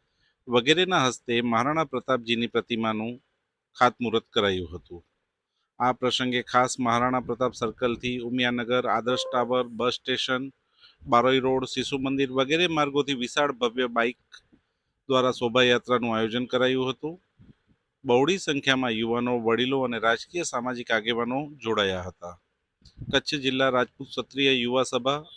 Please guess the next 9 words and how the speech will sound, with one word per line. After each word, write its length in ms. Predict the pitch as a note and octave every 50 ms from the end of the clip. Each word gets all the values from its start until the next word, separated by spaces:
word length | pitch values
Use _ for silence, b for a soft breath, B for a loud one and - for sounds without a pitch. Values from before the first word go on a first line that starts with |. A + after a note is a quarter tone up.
| - - - -
અને 180 | - B2 B2 C3+
શ્રી 260 | B2+ - B2+ C3+ C3+ A#2
આશાપુરા 560 | A2 A2+ - - D#3+ D#3+ E3 E3 E3+ D#3 -
ચેરિટેબલ 440 | D#3 C3+ C3+ C3+ - C3+ C3+ C#3 B2+
ટ્રસ્ટ 340 | - - C3+ C3 - - - - _ _ _ _ _ _ _ _ _ _ _
તથા 200 | C#3 B2 D3 C#3+ C#3+ B2+
મહારાણા 460 | A#2 A2 A#2 B2+ D3+ E3+ F3+ F3 D3+
પ્રતાપ 320 | - C3 - - C#3 C#3 C#3+ _ _ _ _ _ _
પ્રતિમા 460 | C3 A#2+ - - C3 B2+ C3+ C3 C3